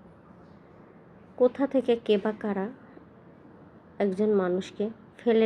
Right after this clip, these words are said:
রেখে চলে গেছে, কিন্তু কারা কোথা থেকে ফেলেছে এখনো পর্যন্ত জানা যায়নি, পরিবারের সন্ধানও পাওয়া যায়নি।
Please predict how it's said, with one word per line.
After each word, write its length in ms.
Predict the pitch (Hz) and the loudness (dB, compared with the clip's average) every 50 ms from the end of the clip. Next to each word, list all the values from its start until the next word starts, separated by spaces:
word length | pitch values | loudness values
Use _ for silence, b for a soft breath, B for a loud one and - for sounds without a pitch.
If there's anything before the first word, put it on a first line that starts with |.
| 214 | 2
রেখে 180 | 220 220 - 233 226 | 0 0 -4 -8 -6
চলে 200 | - 202 - 160 156 156 | -6 -8 -6 -6 -8 -8
গেছে, 220 | 175 - - - 151 - - - - - - - - - - - - - - - - - - - - - - - - - - - - - - - - - - - - - - - - - - - - - - - - - - - - - - - | -10 -10 -12 -16 -18 -18 -18 -20 -20 -20 -20 -20 -20 -20 -20 -20 -20 -20 -20 -20 -20 -20 -20 -20 -20 -20 -20 -20 -20 -20 -20 -20 -20 -20 -20 -20 -20 -20 -20 -20 -20 -20 -20 -20 -20 -20 -20 -20 -20 -20 -20 -20 -20 -20 -20 -20 -20 -20 -8 -2
কিন্তু 200 | - 247 254 247 269 254 - | 2 2 4 2 2 0 2
কারা 220 | 214 202 202 208 226 240 - | 2 2 2 2 0 -2 -6
কোথা 180 | 240 226 233 233 220 | -8 -4 -4 -4 -4
থেকে 160 | 233 226 247 226 - | -4 -4 -6 -4 -4
ফেলেছে 380 | 220 196 196 190 180 - - 220 240 - - - - 196 | -4 -2 0 -2 -2 -2 -4 -6 -6 -8 -12 -12 -8 -8
এখনো 240 | 202 202 - 226 233 226 226 | -6 -4 -2 -2 -2 0 0
পর্যন্ত 320 | 233 233 233 254 247 247 262 247 220 | -2 -2 0 0 0 2 2 2 2
জানা 200 | 202 175 180 180 175 175 | 2 0 0 0 -2 -2
যায়নি, 260 | 165 165 160 - 170 175 - - - - - - - - - - - - - - - - - - - - - - | -4 -4 -4 -6 -8 -10 -14 -20 -20 -20 -20 -20 -20 -20 -20 -20 -20 -20 -20 -20 -20 -20 -20 -20 -20 -18 -10 -4
পরিবারের 420 | 214 208 208 202 196 196 202 208 208 - | 0 2 2 2 2 2 0 -2 -4 -4
সন্ধানও 380 | 214 180 170 175 185 190 190 196 202 | -4 -2 -2 -2 -2 -2 -4 -4 -4
পাওয়া 180 | 185 170 160 156 170 | -6 -6 -6 -6 -8
যায়নি। 260 | 160 151 156 156 | -8 -8 -8 -10